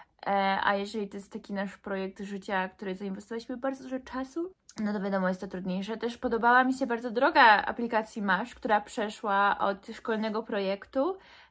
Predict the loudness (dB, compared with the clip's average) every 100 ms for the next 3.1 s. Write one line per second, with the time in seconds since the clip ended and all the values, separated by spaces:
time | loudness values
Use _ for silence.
0 | -10 0 8 10 10 10 8 6 2 -6
1 | -6 -4 -4 -6 -10 -20 -10 -4 -2 -2
2 | -2 -4 -4 -4 -4 2 2 2 -10 -6
3 | -6